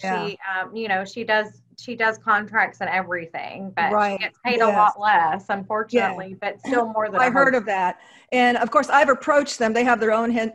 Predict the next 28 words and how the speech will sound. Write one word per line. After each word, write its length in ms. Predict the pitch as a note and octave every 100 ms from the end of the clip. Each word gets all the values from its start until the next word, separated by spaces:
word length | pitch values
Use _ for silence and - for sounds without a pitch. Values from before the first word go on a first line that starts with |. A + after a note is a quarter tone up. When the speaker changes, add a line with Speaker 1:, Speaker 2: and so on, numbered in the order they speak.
| -
Speaker 1:
in-house 360 | A#3+ A#3 G3+
staging, 640 | - A#3 A3+ G#3+ G3+ F#3 F#3+
so. 520 | - F#3 F3 F3 - _ _ _
Speaker 2:
Yeah. 580 | G3 G#3+ G3+ F3+ D#3+ F3+ - _ _ _ _ _ _ _ _ _ _ _ - - _ _ B3
They're 200 | B3+ B3+
a 40 |
big 180 | A#3 A3
outfit. 380 | G#3+ G#3+ G#3+ -
Anyway, 420 | C4 C#4+ B3 F3+ -
I 140 | A#3+
do 220 | A#3+ C4+ C#4+
think 380 | C4 B3+ C4
that 180 | B3+ G3+
Speaker 1:
You 80 | G3+
know, 240 | F3+ E3+ - _ _ -
um, 400 | G3 F3+ F#3 F#3+ _ _ - _
so 240 | - A#3+
what, 280 | A3 B3+ B3+
where 160 | B3+ C#4+
are 40 | C4+
we 140 | C4+
on 180 | A3+ A3+
time? 560 | - A#3+ F#3+ D3 D#3+ - _ _ _ _ _ _ _ _ _ _ _ -
Oh, 120 | D#4+
it's 140 | -
ten 160 | D4+ D#4
o'clock. 320 | D#4+ E4+ D#4+
Okay, 300 | D4+ E4 B3